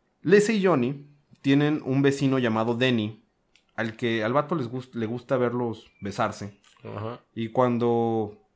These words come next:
Speaker 1: estos men, esto, esta pareja está en la cama jugueteando,
Speaker 2: Ajá.
Speaker 1: en peleas de almohadas, que literalmente eso hacen.
Speaker 2: Ok.
Speaker 1: De repente llega Denny y me dice, "Ay, me gusta ver los muchachos".
Speaker 2: <laughs>
Speaker 1: Y Denny es un, es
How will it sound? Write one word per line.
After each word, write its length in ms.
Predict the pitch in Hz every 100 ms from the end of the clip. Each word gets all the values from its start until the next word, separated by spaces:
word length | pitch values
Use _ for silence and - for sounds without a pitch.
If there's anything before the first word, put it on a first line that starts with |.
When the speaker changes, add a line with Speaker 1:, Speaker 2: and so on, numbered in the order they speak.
| _
Speaker 1:
estos 300 | 135 175 147
men, 300 | 147 147 151
esto, 480 | 135 139 165 143 120
esta 220 | 131 139
pareja 320 | 143 131 139 120
está 220 | 117 123
en 240 | 127 127 -
la 220 | 104 104
cama 420 | 110 120 123 107 - _ _ _
jugueteando, 760 | - 104 101 - 113 110 123 -
Speaker 2:
Ajá. 220 | 107 110
Speaker 1:
en 120 | 104
peleas 280 | 101 110 113
de 60 | 120
almohadas, 500 | 120 107 95 104 - _ _ _
que 120 | 107 95
literalmente 600 | 101 98 107 110 107 117
eso 180 | 107 104
hacen. 240 | 95 90 _ -
Speaker 2:
Ok. 440 | 110 101 107 127 135 - _ 120
Speaker 1:
De 80 | 117
repente 400 | 120 131 139 139
llega 560 | 139 143 135 110 104 _
Denny 420 | 117 120 127 127 113
y 20 |
me 100 | 110
dice, 120 | 107 -
"Ay, 140 | 143
me 100 | 143
gusta 280 | 120 - 131
ver 140 | 107
los 100 | 107 110
muchachos". 480 | 104 117 - 107 -
Speaker 2:
<laughs> 1040 | 110 131 131 151 - - _ _ _ _
Speaker 1:
Y 100 | 123
Denny 200 | 139 170
es 120 | 160
un, 320 | 160 156 156 139
es 180 | 123